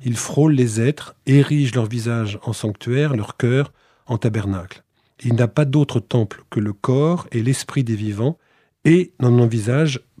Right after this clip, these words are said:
pas d'autre. » Donc, est-ce que votre Dieu est à la fois, ou l'idée que vous en faites, ou l'approche qui est la vôtre de Dieu, est un être à la fois insaisissable, pauvre, sans lieu de résidence, sans assignation ?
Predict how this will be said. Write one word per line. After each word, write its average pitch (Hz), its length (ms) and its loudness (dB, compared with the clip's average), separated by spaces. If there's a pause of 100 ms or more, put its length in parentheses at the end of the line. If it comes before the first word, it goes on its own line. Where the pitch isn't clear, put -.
(100)
pas 127 100 2
d'autre. » 104 380 -10 (460)
Donc, - 280 0
est-ce 156 180 0
que 175 260 4
votre 120 440 -4
Dieu 110 580 2 (540)
est - 340 0 (480)
à 131 80 0
la 131 120 4
fois, 123 280 2
ou 117 100 0
l'idée 120 380 2
que 127 140 -8
vous 117 200 0
en 139 60 6
faites, 196 300 0
ou 127 100 4
l'approche 135 720 0
qui - 100 -6
est 113 60 2
la 110 80 0
vôtre 123 400 0
de 107 100 -6
Dieu, 127 360 0 (420)
est 135 180 2
un 139 140 6
être 123 320 2
à 123 80 -2
la 120 80 0
fois 113 420 -4
insaisissable, 127 1000 -2 (340)
pauvre, 143 460 4
sans - 320 0
lieu 143 180 0
de 123 80 -2
résidence, 117 640 -2
sans - 640 0
assignation ? 120 640 0